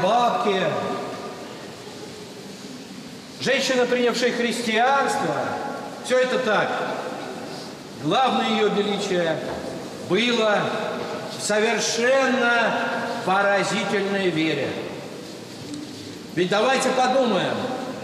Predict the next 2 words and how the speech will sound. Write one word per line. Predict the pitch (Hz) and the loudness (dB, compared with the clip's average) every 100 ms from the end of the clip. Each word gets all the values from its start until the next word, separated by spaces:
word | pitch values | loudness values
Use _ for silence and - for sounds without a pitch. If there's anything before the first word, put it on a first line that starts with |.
| - - - - - | -10 -10 -12 -12 -6
Равноапостольная. | 156 240 294 247 262 254 254 254 254 - 185 156 139 127 - - - - - - - - - - - - - - - - 165 | 0 2 4 4 4 4 4 4 4 2 0 0 0 -2 -4 -6 -8 -8 -10 -10 -12 -12 -12 -12 -12 -12 -12 -12 -12 -6 0
Апостолы, | 180 185 220 269 254 247 233 220 214 | 2 4 4 4 4 2 0 2 2